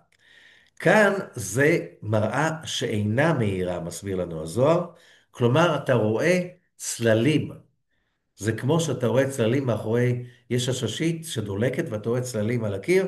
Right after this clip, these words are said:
מה אתה רואה? סיר נפוח אני רואה. עץ שקד אני רואה. כל אלה סמלים, צללים, שמתוכם אתה מסיק על המקור של הנבואה.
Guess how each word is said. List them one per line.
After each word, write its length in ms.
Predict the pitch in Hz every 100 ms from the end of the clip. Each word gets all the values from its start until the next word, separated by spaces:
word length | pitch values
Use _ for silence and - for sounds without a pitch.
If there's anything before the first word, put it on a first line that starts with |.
| 190 - - - _ -
מה 240 | 135 202
אתה 180 | 190 165
רואה? 420 | 139 127 165 202 202 - _ _ _ _ _ _
סיר 380 | - - 180 185
נפוח 500 | 139 120 - 139 131
אני 180 | 113 107
רואה. 240 | 95 87 - - _ _ _ _ _
עץ 240 | 175 185 -
שקד 560 | - 120 - 151 120
אני 220 | 104 117
רואה. 260 | 113 98 80 - _ _ _ _
כל 200 | - 160
אלה 160 | 170 151
סמלים, 680 | - - 117 107 120 180 165
צללים, 640 | - 110 104 135 175 175 - - _
שמתוכם 920 | - - 117 113 107 131 120 185 247 311 -
אתה 200 | 113 -
מסיק 680 | 120 117 - - 220 208 - - _ _ _ _ -
על 380 | 135 170 175 - - - _ _ -
המקור 720 | 120 123 123 113 110 143 143
של 180 | 139 123
הנבואה. 460 | 107 104 95 92